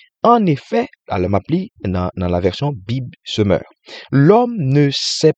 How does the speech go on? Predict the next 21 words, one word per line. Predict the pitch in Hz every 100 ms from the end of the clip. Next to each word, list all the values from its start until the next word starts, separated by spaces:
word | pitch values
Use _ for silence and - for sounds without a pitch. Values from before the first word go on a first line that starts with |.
| -
pas | 185 202
ce | - -
qu'il | 110 - 95
attend. | 85 - 90 - _ _ _
M'a | 104 101
répété | 107 120 170
là | 196
encore, | 156 139
bah, | 92 87
si | - - 214
l'homme | 156 190 214 165
ne | 135
sait | 123 120 -
pas | 196
ce | -
qu'il | 113 - 80
attend, | 76 - 214 208 _ _ _
ça, | - 139
ça | 110
veut | 92
dire, | 85 90